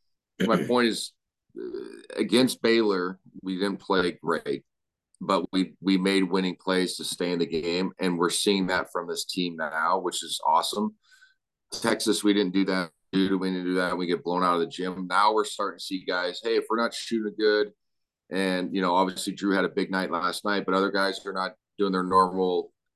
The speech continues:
Speaker 1: contribution offensively. We're still in ball games. We're still trying to win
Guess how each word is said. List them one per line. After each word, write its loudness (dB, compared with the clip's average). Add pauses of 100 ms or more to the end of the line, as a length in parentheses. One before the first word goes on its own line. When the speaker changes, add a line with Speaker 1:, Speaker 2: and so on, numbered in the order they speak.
(120)
Speaker 1:
contribution -2
offensively. -2
We're 0
still 4
in -2
ball 2
games. -6
We're -4
still -2
trying -2
to 0
win 0